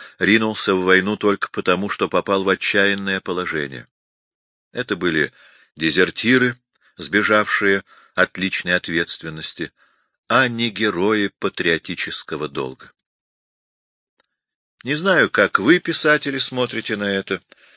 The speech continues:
но лично мне ореол святости кажется противоестественным и невыносимым. И я испытываю огромное облегчение с тех пор, как избавился от необходимости ежедневно демонстрировать на мундире свою героическую биографию.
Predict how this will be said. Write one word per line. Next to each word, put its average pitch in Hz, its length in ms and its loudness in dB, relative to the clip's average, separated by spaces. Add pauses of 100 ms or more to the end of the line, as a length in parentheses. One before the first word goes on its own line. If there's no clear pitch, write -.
(520)
но 110 100 4
лично 139 360 4
мне 156 240 4
ореол 92 420 6
святости 80 720 -2
кажется 127 580 -2
противоестественным 110 1300 -4
и 107 200 -4
невыносимым. 95 840 -6 (840)
И 90 100 -2
я 95 200 6
испытываю 92 600 0
огромное 156 500 2
облегчение 92 800 -4 (480)
с - 120 -10
тех - 220 -2
пор, 90 160 2
как 85 220 -2
избавился 80 640 0
от 73 100 -2
необходимости 82 760 -4
ежедневно 82 680 -2
демонстрировать 78 840 -4
на 82 80 -8
мундире 76 520 -2 (400)
свою 80 580 -2
героическую 78 880 -4
биографию. 67 720 -6